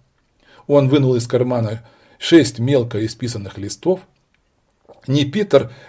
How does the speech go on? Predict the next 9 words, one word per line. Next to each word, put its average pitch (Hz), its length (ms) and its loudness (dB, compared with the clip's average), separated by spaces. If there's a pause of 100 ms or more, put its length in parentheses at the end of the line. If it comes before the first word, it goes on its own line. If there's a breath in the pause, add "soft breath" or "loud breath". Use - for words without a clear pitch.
ни 127 160 0
Джейн 160 720 -2 (160 soft breath)
не 135 160 -2
спросили 127 560 -4
его, 80 400 -12
откуда 156 440 -2
появилась 120 680 -6
эта 117 240 -4
рукопись. - 540 -10